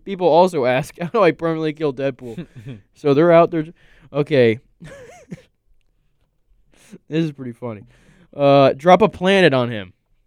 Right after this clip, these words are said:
Speaker 1: That is the number one. Uh, recently, Deadpool cannot die in the Marvel Comics universe in a move benefiting the character's, uh, whatever. Okay, next one. Use Thanos. Ooh.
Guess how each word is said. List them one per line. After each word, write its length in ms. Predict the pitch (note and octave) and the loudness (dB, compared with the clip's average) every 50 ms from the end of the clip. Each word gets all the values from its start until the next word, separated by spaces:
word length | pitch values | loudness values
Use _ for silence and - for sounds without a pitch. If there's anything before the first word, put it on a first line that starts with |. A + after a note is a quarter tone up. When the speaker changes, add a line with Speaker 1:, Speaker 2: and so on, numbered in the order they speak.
| _ _ _ _ _ _ _ _ _ _ _ _ _ _ _ | _ _ _ _ _ _ _ _ _ _ _ _ _ _ _
Speaker 1:
That 220 | - C#3 C#3+ D3 C#3+ | -4 0 2 2 4
is 180 | C#3+ C#3+ C3+ | 2 2 0
the 160 | C3+ C3+ C3+ | -4 -8 -8
number 260 | C#3 C#3 C#3+ C#3+ C#3+ C3+ | -6 -6 -6 -6 -6 -4
one. 400 | C3 C#3 C#3 C#3 C#3 C3+ C3 - _ _ _ _ _ _ _ _ _ _ | -2 0 0 0 0 -2 -4 -8 _ _ _ _ _ _ _ _ _ _
Uh, 460 | - C3+ C#3 C#3 C#3 C3+ C3+ C3+ C3 - | -4 0 2 4 6 6 6 4 4 2
recently, 480 | - D#3 E3+ F3+ - F3+ D#3+ D#3 D#3 D3 | 2 2 2 2 0 -2 -2 -2 -2 0
Deadpool 680 | C3 D#3 D#3 D#3 D3 - E3+ D#3 D#3 D3+ D#3 C#3+ - - _ _ _ | 2 2 2 2 0 -2 -2 0 2 2 2 0 -2 -4 _ _ _
cannot 580 | _ - C#3 C3 C3+ C#3 C#3+ C#3 C3+ - _ - | _ -10 -8 -6 -6 -4 -4 -4 -4 -6 _ -2
die 400 | C3+ C3+ C#3 C#3+ C#3 C#3 C3+ C3+ C3+ - | 0 2 4 4 4 2 2 0 -2 -4
in 100 | C3+ C3 | -6 -10
the 60 | B2+ | -10
Marvel 280 | B2 C3 C3+ C3+ C3 B2+ | -6 -4 -4 -4 -4 -4
Comics 460 | B2+ - C#3 B2+ B2 B2 B2+ B2 - | -6 -8 -6 -6 -6 -6 -10 -12 -10
universe 480 | D3 C#3 C3+ B2+ C3 B2+ B2 B2 - - _ _ | -10 -8 -8 -6 -6 -6 -6 -6 -10 -14 _ _
in 140 | - B2 A#2+ | -16 -14 -12
a 40 | A#2+ | -10
move 300 | A#2+ C3+ D3 D3 C#3 B2+ | -4 -2 0 0 0 -2
benefiting 500 | B2+ C#3+ C#3+ C#3 - - D3 C#3 C#3 C3 | -2 -2 -2 -2 -4 -6 -6 -6 -6 -8
the 60 | B2 | -10
character's, 540 | A#2 _ - C#3 C3 B2+ - C3 B2 - _ - | -14 _ -10 -10 -10 -10 -12 -16 -20 -20 _ -20
uh, 1200 | - B2 B2 A#2+ A#2+ A#2+ A#2 A#2 A2+ A2+ A2 A2 A2 A2 G#2+ G#2+ G#2+ G#2 G#2+ G#2 G#2+ G#2 G#2+ G#2+ A2 _ _ _ _ _ _ _ _ _ _ _ _ _ _ _ _ _ | -18 -16 -14 -12 -12 -12 -12 -14 -14 -16 -18 -18 -18 -18 -18 -20 -20 -20 -20 -20 -20 -20 -20 -20 -20 _ _ _ _ _ _ _ _ _ _ _ _ _ _ _ _ _
whatever. 460 | _ - C3 B2+ A#2+ A#2 A2 G#2 G#2+ - | _ -10 -6 -6 -4 -4 -6 -10 -12 -14
Okay, 320 | - C#3 - - F3 D#3+ D3 | -14 -12 -6 0 2 2 2
next 320 | C3 C#3 D#3 F3 F#3 - | 4 4 4 4 4 2
one. 160 | G3 D3+ C3 | 0 -2 -2
Use 320 | B2 C3+ E3 F#3+ F#3+ - - | -2 0 0 -2 -2 -2 -2
Thanos. 580 | - E3 E3+ F3+ F#3+ E3 C3+ A#2 A2+ - - _ _ - | 0 2 2 4 4 4 2 0 0 -2 -8 _ _ -8
Ooh. 340 | F3+ G3+ G#3 E3+ A#2 F2 | -8 -6 -6 -8 -10 -14